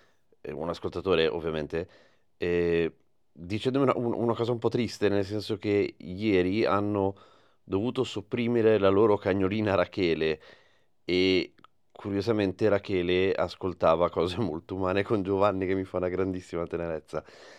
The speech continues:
Per cui ciao Rachele, un abbraccio metafisico a te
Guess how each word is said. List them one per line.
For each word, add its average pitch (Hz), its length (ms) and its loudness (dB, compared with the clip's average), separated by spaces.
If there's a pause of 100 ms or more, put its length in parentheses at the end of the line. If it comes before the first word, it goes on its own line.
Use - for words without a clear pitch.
(200)
Per 82 160 -8
cui 87 880 -4 (920)
ciao 110 360 6
Rachele, 95 640 0 (920)
un 104 180 -6
abbraccio 95 460 -2
metafisico 92 720 -2
a 85 40 2
te 82 320 0